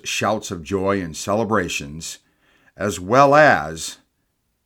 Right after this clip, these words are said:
there are scowls and furrowed brows, and there's even complaining, all while we get ourselves prepared to diligently adhere to all of the procedures necessary.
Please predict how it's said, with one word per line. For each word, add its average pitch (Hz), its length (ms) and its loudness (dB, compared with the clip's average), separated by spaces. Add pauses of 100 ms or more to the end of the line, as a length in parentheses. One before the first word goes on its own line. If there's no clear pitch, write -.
(140)
there 76 220 -8
are 78 140 -4
scowls 85 720 -2
and 76 240 -12
furrowed 92 460 -4
brows, 92 500 -2
and 87 100 -6
there's 87 160 -6
even 113 220 -2
complaining, 95 680 -4 (440)
all 117 200 4
while 110 240 2
we 110 100 -4
get 98 180 -2
ourselves 101 520 0
prepared 98 600 -4
to 87 180 -6
diligently 104 1000 -6
adhere 98 680 -6 (420)
to 90 200 -8
all 90 360 -2
of 101 80 -4
the 98 80 -10
procedures 98 680 -6
necessary. 78 920 -8